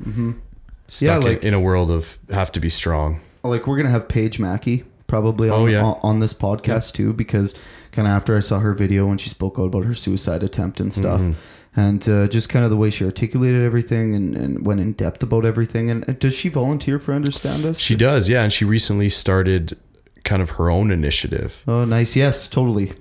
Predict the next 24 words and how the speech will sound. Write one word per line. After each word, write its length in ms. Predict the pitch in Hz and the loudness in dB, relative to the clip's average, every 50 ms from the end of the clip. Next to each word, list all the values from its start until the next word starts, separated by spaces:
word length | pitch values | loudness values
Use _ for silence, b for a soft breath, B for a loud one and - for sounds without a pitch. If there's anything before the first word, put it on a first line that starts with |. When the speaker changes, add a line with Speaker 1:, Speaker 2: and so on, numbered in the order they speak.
| - | -6
Speaker 1:
Yeah, 140 | - 110 107 | -4 -4 -2
I 40 | - | 0
saw 60 | 98 | 2
Speaker 2:
Miserably 380 | 101 104 101 101 104 113 107 104 | 2 2 2 2 2 2 2 2
Speaker 1:
that. 80 | 98 | 4
Speaker 2:
Happy. 460 | 101 101 98 98 - - 104 101 98 98 | 4 4 2 2 2 2 2 2 2 0
She's 100 | - - | 0 0
making 120 | 104 101 | 0 0
Speaker 1:
Absolute. 220 | 90 87 95 117 123 | 0 2 2 2 4
Speaker 2:
bracelets, 440 | 90 92 95 - - 104 92 - - | 4 2 2 2 0 0 0 0 0
selling 320 | - 90 87 95 95 95 | 0 2 2 2 2 2
them. 140 | 92 90 90 | 2 0 0
So 80 | - | 0
that's 120 | 85 85 - | -2 -2 -2
cool. 300 | - - 104 95 95 101 | -2 0 0 2 2 2
Speaker 1:
Doing 200 | 123 117 113 110 | 2 2 2 2
the 60 | 107 | 0
blog. 540 | 104 110 104 101 104 107 110 117 120 117 113 | 0 0 2 2 4 4 4 4 2 2 0
And 100 | 110 104 | 0 2
Speaker 2:
Yeah. 200 | 98 98 101 - - | 2 2 2 0 -2
Speaker 1:
yeah, 160 | 120 110 110 110 | -2 -2 0 -2
she's 240 | - - 110 - | -2 -2 -4 -4
killer, 280 | - - 123 120 120 117 | -2 0 0 2 2 2
man. 280 | 107 104 101 104 101 | 2 2 2 0 -2